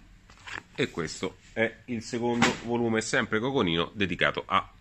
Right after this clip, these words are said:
Pazienza. Poi le situazioni di Lui e Lei, numero quindici, cinque euro e cinquanta, ragazzoli, Planet Manga, sempre Planet, eh, proseguiamo la scia, stanno messi quasi in ordine, quattro euro e cinquanta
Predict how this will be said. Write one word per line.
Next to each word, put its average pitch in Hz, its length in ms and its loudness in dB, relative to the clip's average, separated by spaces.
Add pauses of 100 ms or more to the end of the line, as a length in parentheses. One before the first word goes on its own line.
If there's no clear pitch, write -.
Pazienza. 87 720 2
Poi 175 300 6
le 185 100 4
situazioni 190 600 2
di 170 160 2
Lui 226 300 6
e 208 60 10
Lei, 190 460 8
numero 123 420 6
quindici, 127 680 4 (640)
cinque 143 560 6
euro 92 260 4
e 92 100 4
cinquanta, 80 760 4
ragazzoli, 131 640 2
Planet 98 400 2
Manga, 214 440 6
sempre 127 500 4
Planet, 117 540 4
eh, 90 160 2
proseguiamo 85 840 0
la 85 100 4
scia, 113 420 2
stanno 78 440 -2 (260)
messi 101 420 4
quasi 117 360 6
in 131 80 8
ordine, 113 420 6
quattro 143 400 6
euro 110 160 4
e 98 60 0
cinquanta 95 800 2